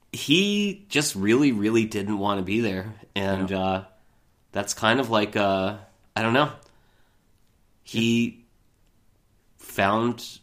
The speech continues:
Speaker 1: if this is true, which I don't necessarily think that it is, uh,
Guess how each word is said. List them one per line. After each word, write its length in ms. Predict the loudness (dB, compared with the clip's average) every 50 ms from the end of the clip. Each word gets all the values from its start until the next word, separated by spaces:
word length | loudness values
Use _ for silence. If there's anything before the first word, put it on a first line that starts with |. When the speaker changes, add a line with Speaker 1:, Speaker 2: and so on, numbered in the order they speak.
| _ -2
Speaker 1:
if 200 | -2 -2 0 0
this 180 | -2 -2 -2 -2
is 120 | -4 -4
true, 440 | -2 0 2 2 2 2 0 -6 -10 -14 _ _ _ _ _
which 360 | -4 -4 -4 -4 -6 -10 -10 -14 _ _ _ _
I 140 | 2 2 4
don't 400 | 4 2 -2 -4 -8 -14 -12 -8
necessarily 500 | -6 -6 -6 -6 -6 -6 -4 -2 -2 -4
think 220 | -4 -6 -6 -6
that 160 | -6 -6 -4 -4
it 120 | -6 -6
is, 300 | -6 -6 -8 -10 -12 -16 -20 _ _ _ _ _ _ _ _ _ _ _ _ _ _ _ _ _ _ _ -4
uh, 200 | -2 0 0 0